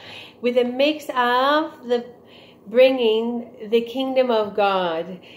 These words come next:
to, uh, our community. Um, we are opening in May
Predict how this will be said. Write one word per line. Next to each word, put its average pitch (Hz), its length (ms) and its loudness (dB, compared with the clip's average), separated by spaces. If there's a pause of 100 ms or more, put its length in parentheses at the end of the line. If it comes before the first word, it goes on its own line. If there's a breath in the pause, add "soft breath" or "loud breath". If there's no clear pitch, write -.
(380 loud breath)
to, 226 320 2
uh, 196 240 2
our 208 160 0
community. 190 760 -2 (880 loud breath)
Um, 220 640 -2 (640)
we 240 480 -4
are 202 580 -2
opening 240 540 -4
in 190 240 -2
May 214 720 -4